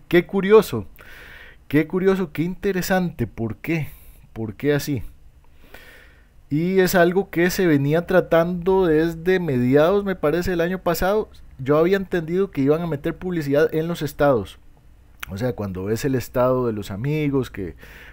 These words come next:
ponen fotos o ponen alguna frase, lo que sea, video, lo que sea, pues se supone que ahí sí iban a meter publicidad. Pero me sorprendió mucho ver esa situación que me pasó de estar hablando de un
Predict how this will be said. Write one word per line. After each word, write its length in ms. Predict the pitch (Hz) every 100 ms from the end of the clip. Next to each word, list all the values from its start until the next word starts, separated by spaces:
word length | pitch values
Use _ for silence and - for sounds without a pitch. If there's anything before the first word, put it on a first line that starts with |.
| -
ponen 300 | 135 135 107
fotos 720 | - 131 151 151 147 127 113
o 80 | 104
ponen 420 | 98 120 139 131
alguna 400 | 127 107 135 127
frase, 320 | - 143 151
lo 160 | 123 107
que 100 | 110
sea, 220 | 147 120 - - - - - - - - -
video, 440 | 110 117 135 143
lo 120 | 120
que 120 | 107
sea, 260 | 107 117 - - - - - - - - _ - - - - -
pues 180 | 156 185
se 160 | 185
supone 440 | 190 - 165 156 165
que 80 |
ahí 320 | 113 120 143 -
sí 280 | - 160 180
iban 280 | 165 156
a 80 | 151
meter 340 | 113 95 120 -
publicidad. 580 | 113 104 90 104 98 - -
Pero 420 | 156 185 160 170 -
me 200 | 117 110
sorprendió 500 | 117 101 110 117 139
mucho 380 | 139 135 147
ver 280 | 120 123 120 -
esa 320 | 113 127 120
situación 540 | - - 104 98 120
que 100 | 131
me 120 | 120 120
pasó 340 | 131 135 131 - - - - - - - - - - - -
de 600 | 110 110 107 104 104 104
estar 300 | 101 110 110
hablando 480 | 120 123 120 120 117
de 460 | 110 104 104 98
un 280 | 104 120 110